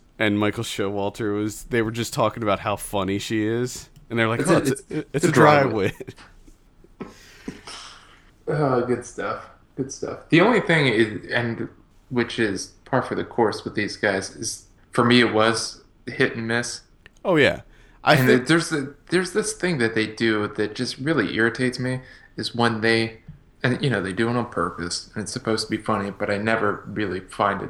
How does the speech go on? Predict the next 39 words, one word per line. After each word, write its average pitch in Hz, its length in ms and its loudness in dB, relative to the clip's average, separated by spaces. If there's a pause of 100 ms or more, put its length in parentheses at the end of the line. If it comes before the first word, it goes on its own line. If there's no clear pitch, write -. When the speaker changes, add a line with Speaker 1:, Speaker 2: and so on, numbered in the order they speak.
(160)
Speaker 2:
to - 80 -6
be 117 320 0
funny, 90 400 -8 (540)
is, 110 260 0
you 117 100 0
know, 104 160 2
they'll 101 140 0
say 117 240 2
a - 40 -4
joke, 104 380 -4 (760)
and 120 140 2
then 110 180 2
they'll, 101 340 0 (400)
they'll - 220 0 (240)
draw 117 280 6
it 104 80 2
out 104 360 2
by 98 300 0 (320)
explaining 104 560 -6
what 101 160 -6
the 107 80 -8
joke 101 480 -8 (260)
is, 110 540 -2 (280)
and 113 120 -4
then 101 120 -6
they 98 120 -8
just - 420 -8 (180)
keep 107 240 -10 (300)
going 104 340 0
with 107 220 -2
it, 110 160 -2 (440)
like, 104 240 -2
explaining 104 600 -2
the 101 100 -2
joke 101 320 -2
that 104 120 -4
they 98 100 -4
just - 260 -8
told, 101 460 2